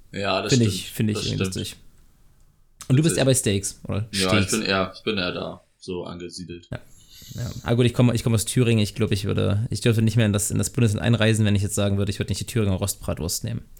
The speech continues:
Speaker 1: Ja, ich mag auch, also so welche Sachen mag ich auch, aber ich find's dann irgendwie, also esse ich dann doch lieber so das Fleisch
Speaker 2: Ja.
Speaker 1: als aus
Speaker 2: Na, es ist
Speaker 1: Würstchenform.
Speaker 2: ja, ist ja, ist ja in Ordnung. Okay, jetzt gehen wir ein bisschen vom Sommer weg und hin zum Fußball, Lasse.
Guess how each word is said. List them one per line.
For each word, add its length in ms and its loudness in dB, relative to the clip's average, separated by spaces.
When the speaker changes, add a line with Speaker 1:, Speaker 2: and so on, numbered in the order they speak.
Speaker 1:
Ja, 180 2
ich 220 0
mag 200 4
auch, 200 0
also 320 -4
so 160 -8
welche 180 0
Sachen 260 -2
mag 160 0
ich 140 -6
auch, 180 2
aber 120 -2
ich 100 -6
find's 200 -2
dann 120 -2
irgendwie, 460 -6
also 180 -6
esse 180 0
ich 60 -2
dann 140 0
doch 160 -2
lieber 420 -4
so 180 -10
das 180 -8
Fleisch 320 -10
Speaker 2:
Ja. 140 -2
Speaker 1:
als 180 -12
aus 160 -12
Speaker 2:
Na, 240 0
es 100 0
ist 140 -4
Speaker 1:
Würstchenform. 0 -
Speaker 2:
ja, 80 -2
ist 140 -4
ja, 320 -2
ist 160 -4
ja 80 0
in 80 0
Ordnung. 420 -4
Okay, 260 2
jetzt 260 2
gehen 120 6
wir 80 8
ein 60 8
bisschen 440 6
vom 200 4
Sommer 280 6
weg 160 4
und 80 6
hin 240 6
zum 220 0
Fußball, 520 0
Lasse. 360 -2